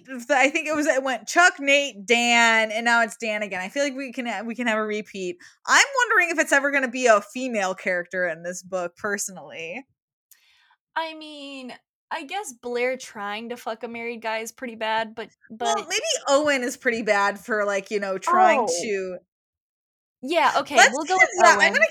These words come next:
Speaker 1: cancel Owen now that we've said that, 'cause, like, that was very bad. <laughs>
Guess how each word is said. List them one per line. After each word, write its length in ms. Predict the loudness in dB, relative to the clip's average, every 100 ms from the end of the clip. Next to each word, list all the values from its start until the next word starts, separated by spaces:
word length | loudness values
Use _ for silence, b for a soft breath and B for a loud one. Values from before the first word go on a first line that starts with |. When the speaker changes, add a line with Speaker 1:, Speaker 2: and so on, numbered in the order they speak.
| 2
Speaker 1:
cancel 320 | 0 0 0 4
Owen 220 | 4 6
now 180 | 6 6
that 120 | 4
we've 160 | -4 -6
said 280 | -2 -2 2
that, 240 | 0 0
'cause, 200 | -2 0
like, 200 | -2 2
that 180 | 4 4
was 240 | 2 0 -4
very 680 | -14 -10 0 4 4 0
bad. 460 | -2 -2 0 -2 -4
<laughs> 100 | B